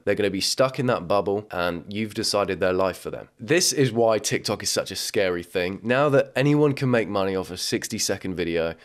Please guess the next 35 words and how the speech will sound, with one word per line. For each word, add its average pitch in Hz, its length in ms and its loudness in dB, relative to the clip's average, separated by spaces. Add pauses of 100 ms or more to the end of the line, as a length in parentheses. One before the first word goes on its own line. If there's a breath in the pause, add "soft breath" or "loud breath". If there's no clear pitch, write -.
(120 loud breath)
because 98 220 -4
the 98 160 0
algorithm 113 720 2
is 92 320 -2
built 104 320 0
in 95 80 -6
such - 300 -2
a 104 40 -4
way 90 340 0
that 82 220 -2 (200 soft breath)
you 90 100 -12
don't 110 200 2
even 98 180 -4
need 92 180 -4
followers 87 460 -2
to - 100 -14
get 78 180 -2
views, 80 520 -4 (540 soft breath)
you 95 100 -6
don't 120 200 2
need 117 120 -2
to 98 80 -8
put - 200 -6
hard 92 220 -2
work 85 280 2
in 85 100 -8
to 85 100 -10
get 78 180 -6
views 80 400 -8
anymore. 80 440 -8 (100)
It 123 120 -2
means 143 440 4
people 175 720 4
are 120 100 4
doing 113 460 2